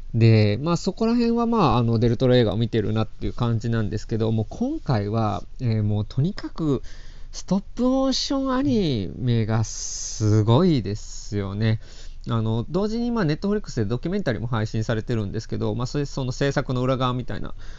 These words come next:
ことがあるんですけど、めちゃくちゃ手作業で、あの人形を作ったものをもうアニメーターが一コマ一コマ動かすみたいな感じのものと、まあ、おそらくシージーとかも使いつつっていうところなんですけど、ただやっぱりその手作り感、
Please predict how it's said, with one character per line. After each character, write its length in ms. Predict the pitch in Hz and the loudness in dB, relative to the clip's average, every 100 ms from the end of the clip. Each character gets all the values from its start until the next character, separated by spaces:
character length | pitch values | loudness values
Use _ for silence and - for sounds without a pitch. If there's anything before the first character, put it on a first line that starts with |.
| - | -10
こ 140 | - 117 | -6 -2
と 80 | |
が 100 | 104 | 0
あ 60 | 110 | 0
る 80 | 104 | 0
ん 40 | |
で 60 | 101 | -2
す 80 | - | 0
け 80 | |
ど、 60 | 107 | 4
め 180 | 104 123 | 6 4
ち 220 | - - | 2 -2
ゃ 40 | 214 | -2
く 200 | - - | -4 -6
ち 180 | - | 2
ゃ 60 | 247 | 2
手 160 | - 233 | 4 2
作 260 | - 247 | 4 2
業 300 | 202 139 82 | 4 2 2
で、 340 | 104 113 95 - - - - | 0 0 0 -4 -12 -6 0
あ 80 | 135 | 2
の 120 | 135 | 2
人 300 | 135 139 135 | 2 2 2
形 80 | 135 | 4
を 500 | 127 123 120 120 - | 4 2 2 0 -2
作 240 | - - | -6 -2
っ 40 | 127 | -2
た 180 | - | -2
も 160 | 117 135 | -2 0
の 80 | 170 | 0
を 180 | 175 135 - | 0 -2 -4
も 240 | 135 113 | -2 0
う 20 | 110 | 2
ア 80 | |
ニ 80 | 120 | 2
メ 140 | 117 117 | 2 0
ー 40 | |
タ 100 | 120 | 0
ー 20 | |
が 100 | 110 | 0
一 220 | 117 - | 0 0
コ 100 | 113 | 0
マ 100 | 113 | 0
一 160 | 110 - | 0 -2
コ 100 | 107 | -4
マ 120 | 92 | -4
動 140 | 117 104 | -4 0
か 160 | 117 | 0
す 120 | 110 | 0
み 120 | 110 101 | -4 -6
た 100 | 95 | -8
い 40 | |
な 100 | 104 | -6
感 240 | 135 131 | -4 -4
じ 100 | 131 | -4
の 140 | 143 147 | -2 -2
も 100 | 180 | -2
の 140 | 233 | -4
と、 260 | - 262 226 | -2 0 0
ま 160 | 262 | 0
あ、 80 | 226 - - - - | -2 -4 -12 -12 -6
お 60 | 190 | 0
そ 100 | 208 | 0
ら 80 | |
く 180 | 123 - | 0 -4
シ 180 | 117 - | -4 -2
ー 40 | 110 | -2
ジ 100 | 104 | -2
ー 20 | |
と 100 | 104 | -4
か 80 | 101 | -6
も 100 | - | -8
使 220 | - 113 | -2 0
い 60 | 107 | 0
つ 120 | - | -4
つ 100 | 107 | -8
っ 20 | |
て 140 | - | -6
い 20 | 110 | -6
う 60 | |
と 100 | - | -4
こ 120 | 110 | 0
ろ 80 | 113 | 0
な 120 | 107 | 0
ん 100 | 95 | -4
で 80 | - | -6
す 80 | 110 | -6
け 120 | 113 | -6
ど、 200 | 107 113 - - - - - - - - - - - - - - | -4 -4 -6 -12 -12 -10 -10 -10 -10 -8 -10 -10 -10 -10 -8 -4
た 80 | 185 | 2
だ 60 | |
や 60 | 180 | 2
っ 40 | |
ぱ 100 | - | 4
り 40 | 160 | 2
そ 160 | 160 | 2
の 240 | 165 165 - | 0 0 0
手 140 | - 143 | 6 6
作 300 | 151 - 180 | 6 4 4
り 100 | 185 | 4
感、 300 | - 85 | 0 -4